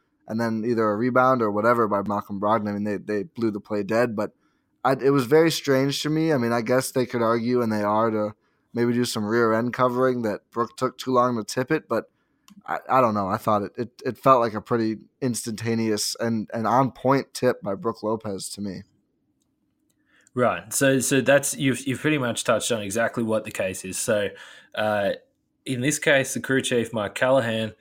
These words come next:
Speaker 2: answers the question from the media post-game, uh, and the question was simple. "Please explain why there was a shot clock violation off the jump ball with three point seven seconds remaining."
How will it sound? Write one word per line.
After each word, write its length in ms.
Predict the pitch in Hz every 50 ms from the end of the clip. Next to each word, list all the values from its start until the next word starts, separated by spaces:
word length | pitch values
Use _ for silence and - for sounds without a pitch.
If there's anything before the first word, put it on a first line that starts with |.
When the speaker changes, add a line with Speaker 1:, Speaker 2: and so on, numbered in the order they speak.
| _ _ -
Speaker 2:
answers 320 | 110 113 117 120 123 107
the 80 | 110 101
question 380 | - 135 139 131 - - 120 107
from 160 | - 117 107
the 60 | 104
media 340 | 101 110 110 107 107 101 98
post-game, 680 | 98 - 120 123 117 - - 113 104 104 101 98 95 - _ _ _ _ _ _ _ -
uh, 420 | - 101 98 98 98 95 95 92 - - _ _ _ _ _ _ _ _ -
and 140 | 123 117 107
the 60 | 104
question 320 | - 123 185 - - 151
was 160 | 131 110 - -
simple. 340 | 135 127 - - 117 107
"Please 280 | - - 127 131 123 113
explain 400 | 120 - - 131 127 127 120 113
why 220 | 110 117 131 135
there 100 | 139 135
was 120 | 123 110 101
a 60 | 92
shot 220 | - - 123 -
clock 200 | - 120 104 95
violation 560 | - 110 104 98 95 95 95 - - 104 98 87 - -
off 200 | 113 123 - -
the 60 | 117
jump 280 | - - 107 98 95 -
ball 180 | 107 101 98
with 140 | 98 92 95
three 140 | - 110 104
point 260 | - - 110 98 95
seven 340 | - - 131 123 117 113 95
seconds 420 | - - 101 95 - 101 95 -
remaining." 460 | 95 92 95 92 92 90 90 90 85